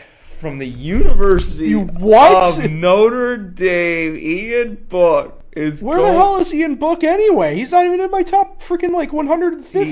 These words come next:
Speaker 1: He is going to the Buffalo Bills.
Speaker 2: But I'm an Ian Book guy. Like, where the hell are you? Like, what? <laughs>
Speaker 1: Ian Book is going to Buffalo, people.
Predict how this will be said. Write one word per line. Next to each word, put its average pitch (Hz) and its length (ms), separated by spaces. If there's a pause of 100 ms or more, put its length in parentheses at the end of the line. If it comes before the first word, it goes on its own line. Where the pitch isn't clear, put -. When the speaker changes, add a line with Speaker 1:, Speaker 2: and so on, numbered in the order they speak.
Speaker 1:
He 170 160
is 139 180
going 151 880 (840)
to 143 100
the 110 240 (160)
Buffalo 165 840 (460)
Bills. 277 380
Speaker 2:
But 339 120
I'm 349 60
an 311 100
Ian 294 220
Book 190 440
guy. 185 540
Like, 135 260
where 254 140
the 330 120
hell 339 200
are 359 80
you? 320 160
Like, 180 440
what? 381 920
<laughs> - 0 (1300)
Speaker 1:
Ian 185 380
Book 220 320 (680)
is 123 180
going 170 320
to 202 40
Buffalo, 202 580
people. 160 540